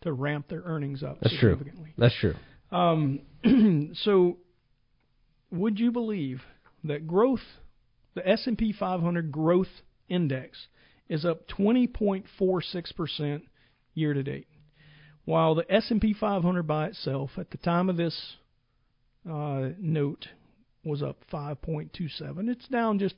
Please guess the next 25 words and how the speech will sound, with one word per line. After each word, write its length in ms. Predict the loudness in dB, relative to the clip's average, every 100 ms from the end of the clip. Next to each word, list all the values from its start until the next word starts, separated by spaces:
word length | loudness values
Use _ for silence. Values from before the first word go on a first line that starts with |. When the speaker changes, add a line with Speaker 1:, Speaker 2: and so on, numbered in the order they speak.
| -10
Speaker 1:
slightly 360 | -4 -2 0 -4
from 240 | -6 -6
there 320 | -4 -2 -4 -8 -14
as 200 | -8 -4
of, 200 | -2 -2 -4 -12
you 320 | -12 -8 -8
know, 160 | -6 -6
this 220 | -8 -6
conversation. 760 | -4 -4 -6 -4 -2 -2 -6 -8 _ -20 -20 -20 -20 -20 _ _ _
Uh, 100 | -12 -8
the 300 | -6 0 0
value 760 | 0 0 2 4 4 4 2 -2 _
index 640 | 0 2 2 0 -6 -16 -20 _ _ _ -6
is 200 | -4 -2
down 760 | -4 -6 0 2 2 2 2 0
eleven 640 | -2 -2 -2 0 2 2 0
point 360 | -2 -2 -2 -4
eight 240 | -6 -6 -8
five 280 | -6 -6 -6
percent. 420 | -8 -4 -4 -2
That's 280 | -2 -2 0
a, 180 | -2 -2 -2 -2 -2 -6 -14
a, 80 | -10
a 40 | -8
difference 580 | 0 0 0 -4 -8